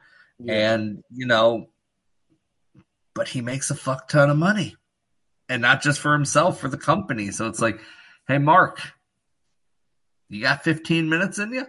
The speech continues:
Speaker 1: I mean,
Speaker 2: Like
Speaker 1: he hasn't had a match, honestly.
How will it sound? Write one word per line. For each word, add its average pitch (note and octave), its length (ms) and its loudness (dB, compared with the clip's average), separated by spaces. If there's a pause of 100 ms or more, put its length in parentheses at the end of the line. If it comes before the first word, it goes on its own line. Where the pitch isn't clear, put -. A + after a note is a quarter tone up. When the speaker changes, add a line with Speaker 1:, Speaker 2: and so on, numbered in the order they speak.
Speaker 1:
I F#3 80 -4
mean, G3+ 280 -2
Speaker 2:
Like E3 120 4
Speaker 1:
he G#3+ 60 0
hasn't F#3+ 280 2
had E3 140 2
a C#3+ 60 -4
match, C#3 420 -4
honestly. C#3 680 -4